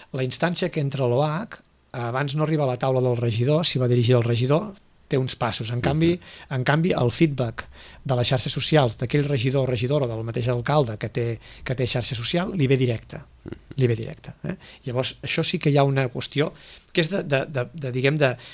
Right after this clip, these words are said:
Speaker 1: de concepció de la xarxa social, que és la immediatesa. La xarxa social és una eina d'immediatesa i, per tant, la comunicació amb l'electe és immediata. I això pot ser, a vegades, que tingui aquesta reacció de dir, «Carai, va més ràpid.» No és que vagi més ràpid, és que,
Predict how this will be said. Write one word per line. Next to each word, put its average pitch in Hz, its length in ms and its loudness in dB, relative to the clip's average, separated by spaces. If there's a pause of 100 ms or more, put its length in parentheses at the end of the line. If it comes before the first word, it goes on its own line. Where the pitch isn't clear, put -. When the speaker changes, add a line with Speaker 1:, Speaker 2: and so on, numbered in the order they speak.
(100)
Speaker 1:
de 143 140 2
concepció 139 560 4
de 170 80 10
la 131 40 6
xarxa 107 220 0
social, 110 340 -2
que - 100 0
és 117 60 4
la 147 100 6
immediatesa. 117 600 0 (300)
La 127 80 -2
xarxa 131 200 -2
social 165 300 0 (120)
és 131 120 -2
una 139 140 4
eina 202 260 2
d'immediatesa 139 840 4 (280)
i, 143 80 4
per 131 140 4
tant, 170 160 2
la 143 100 4
comunicació 131 520 2
amb 127 80 0
l'electe 180 400 2 (800)
és 123 120 4
immediata. 117 440 2 (380)
I 139 80 0
això 165 160 2
pot 160 240 4
ser, - 260 6 (440)
a 131 40 -6
vegades, 117 300 0
que 131 120 -4
tingui 135 220 -2
aquesta 135 280 0
reacció 135 280 2
de 143 80 4
dir, 123 120 2
«Carai, 117 280 -4 (460)
va 139 80 -2
més 139 140 2
ràpid.» 131 260 0 (480)
No 143 80 0
és - 80 4
que 175 80 0
vagi 131 120 4
més 117 120 -2
ràpid, 110 240 -6
és - 100 -4
que, - 100 -12